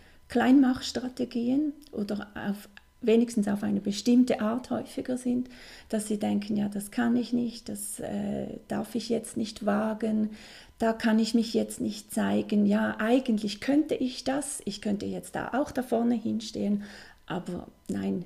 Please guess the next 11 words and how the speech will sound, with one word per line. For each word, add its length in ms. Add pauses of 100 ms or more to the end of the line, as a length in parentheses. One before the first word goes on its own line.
ich 180
könnte 260
mich 220
blamieren, 680 (180)
das 180
sind 260
Ängste, 520 (140)
ich 140
könnte 280
versagen.“ 880 (1000)
Ja, 340